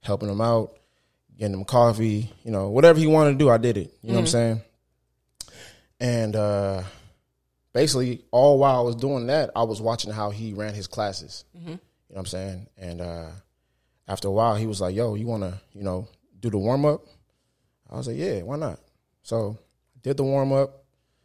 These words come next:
Speaker 1: And I was, mind you, I was super nervous 'cause I had never taught a class before,
Speaker 2: Mm-hmm.
Speaker 1: ever in my life. So
Speaker 2: Gotta start somewhere.
Speaker 1: this was so new to me as far as, like, being in front of people, you know,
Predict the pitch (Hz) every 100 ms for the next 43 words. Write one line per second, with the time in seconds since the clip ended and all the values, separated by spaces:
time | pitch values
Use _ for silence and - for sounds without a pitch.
0 | _ _ _ _ 104 101 92 - 120 139
1 | 127 104 135 127 123 110 101 - 156 131
2 | 123 151 123 113 117 104 95 123 110 104
3 | 135 131 127 131 101 - 123 117 95 -
4 | 92 80 185 113 107 98 90 98 82 -
5 | - 98 90 143 151 - 170 - 202 135
6 | 147 123 98 - - - 147 139 143 131
7 | 123 120 110 - 123 117 107 104 101 95
8 | 127 127 - 123 110 - 143 131 123 120
9 | 117 _ _ _ - 131 120 110